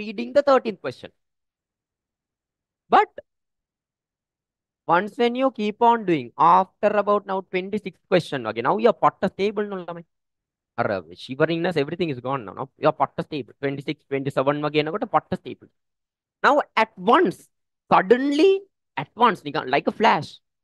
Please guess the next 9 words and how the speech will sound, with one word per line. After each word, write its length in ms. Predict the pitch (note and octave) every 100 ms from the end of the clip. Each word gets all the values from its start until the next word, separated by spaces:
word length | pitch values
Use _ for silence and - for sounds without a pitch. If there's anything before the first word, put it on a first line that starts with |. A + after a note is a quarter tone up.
| _ _ _ -
the 100 | -
correct 440 | - A#3 B3 -
answer 300 | A#3+ A#3+ C4
will 140 | C4+ C4+
strike 340 | - G#3+ G#3
in 160 | A3 G3+
your 120 | F3
mind. 280 | C3+ F#2+ - _ _ _ _ _ _ _ _ _ _ -
මේ, 220 | C3 B2